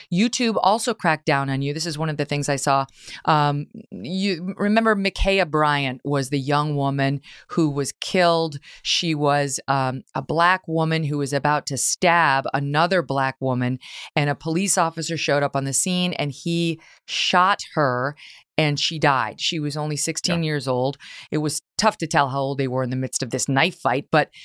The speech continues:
Speaker 1: it, it was crazy because the left started to defend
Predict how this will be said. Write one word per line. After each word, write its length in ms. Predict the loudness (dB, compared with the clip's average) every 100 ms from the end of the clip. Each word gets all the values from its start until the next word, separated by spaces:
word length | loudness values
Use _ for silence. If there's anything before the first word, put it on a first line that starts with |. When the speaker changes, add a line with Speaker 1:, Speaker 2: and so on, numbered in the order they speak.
| -20 -10 -8
Speaker 1:
it, 200 | -4 0
it 100 | 0
was 140 | 0
crazy 420 | 2 2 2 -2
because 240 | -2 0 2
the 100 | 2
left 300 | 2 2 0
started 320 | 2 2 0
to 100 | -4
defend 560 | -4 0 2 2 0